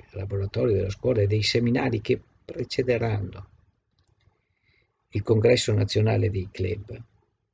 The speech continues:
entreremo nel merito della necessaria interconnessione tra l'approfondimento della autonomia del vivente e le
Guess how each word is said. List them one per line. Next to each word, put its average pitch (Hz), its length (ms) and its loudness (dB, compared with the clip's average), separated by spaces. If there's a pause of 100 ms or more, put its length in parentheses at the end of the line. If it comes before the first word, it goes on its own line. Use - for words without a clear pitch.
(460)
entreremo 117 500 2
nel 104 200 2
merito 113 540 0
della 101 440 0 (480)
necessaria 120 800 2
interconnessione 101 1200 0 (880)
tra 135 180 2
l'approfondimento 139 960 2
della 117 460 2
autonomia 120 720 0
del 104 260 4
vivente 120 760 0 (880)
e 120 260 2
le 113 200 4